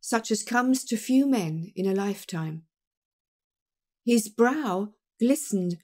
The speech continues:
with perspiration. His cheeks were of the dull, dead white of a fish's belly, and his eyes were wild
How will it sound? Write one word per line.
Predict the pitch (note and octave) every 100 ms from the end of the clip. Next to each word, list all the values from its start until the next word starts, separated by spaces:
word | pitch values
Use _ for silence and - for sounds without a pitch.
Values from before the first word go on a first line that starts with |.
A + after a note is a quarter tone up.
| -
with | G3+
perspiration. | - F3+ E3+ G#3 G3+ G#3 G#3 - E3+ - _ _ _ _ _ _ _ _
His | A3 G#3+
cheeks | - - D#4 - - - _ _ -
were | G#3+
of | G#3+
the | G#3+
dull, | G#3 G#3 G3+ A#3 B3+ C4 _
dead | G#3+ G#3+ G#3+
white | - A3+ A#3+ E3+ - - _ _
of | G#3
a | G#3+
fish's | G#3+ - C4+ F#3 F3
belly, | F3 A3 A#3 E3+ D#3+ - _ _ _ _ _ -
and | G3
his | A3 G#3+ -
eyes | A3 B3 G3 F3 - - _
were | - G3
wild | F#3+ G#3+ A#3+ F#3 E3 E3